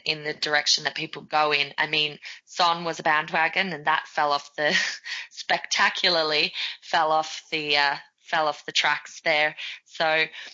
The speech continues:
is the next big one Salah, maybe? There's been some, there's been murmurings and people bringing him in and everything,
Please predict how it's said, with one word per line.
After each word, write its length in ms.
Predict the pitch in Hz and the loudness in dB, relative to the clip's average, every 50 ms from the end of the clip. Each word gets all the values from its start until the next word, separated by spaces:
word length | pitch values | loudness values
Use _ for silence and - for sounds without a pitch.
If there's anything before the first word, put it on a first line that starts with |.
| - _ _ _ | -20 _ _ _
is 220 | - 214 202 185 - | -2 -2 -2 -2 -2
the 120 | - 202 | -2 0
next 460 | 196 196 - - - - - - - | 2 2 2 2 -2 -8 -16 -12 -4
big 180 | - 202 190 170 - | -2 -2 -2 -2 0
one 420 | - 185 175 170 175 175 175 170 - _ _ _ _ _ _ _ _ | 0 0 2 0 0 -4 -6 -12 -14 _ _ _ _ _ _ _ _
Salah, 540 | - - - 185 180 190 240 277 269 226 185 - _ | -14 -4 0 2 2 2 2 0 -2 -4 -6 -8 _
maybe? 420 | - 180 175 170 170 165 160 170 - - _ _ _ _ _ _ _ _ _ _ - 196 | -2 0 0 0 0 -2 -4 -4 -6 -12 _ _ _ _ _ _ _ _ _ _ -6 -2
There's 200 | 190 190 175 - | 0 0 0 0
been 260 | - 185 180 180 180 | 0 0 0 0 0
some, 340 | 180 - - 170 165 165 160 - _ _ - | -2 -2 -2 -2 -2 -2 -8 -14 _ _ -4
there's 180 | - 165 156 - | -4 -4 -2 0
been 260 | - 180 180 175 165 | 0 0 0 2 2
murmurings 500 | 160 156 156 160 160 156 156 151 156 - | 2 2 2 2 2 0 0 -2 -4 -10
and 100 | 160 - | -10 -6
people 260 | 170 165 - - 160 | -6 -6 -6 -6 -4
bringing 340 | - 160 151 151 151 151 156 | -2 -2 -2 -2 -4 -6 -8
him 200 | 151 151 156 147 | -8 -8 -4 -2
in 260 | 151 156 156 156 156 156 | 0 2 2 2 2 2
and 120 | 156 151 | 2 2
everything, 540 | 151 147 - 160 160 - - 160 156 156 156 | 2 0 0 -2 -2 -2 -2 -2 -2 -2 -4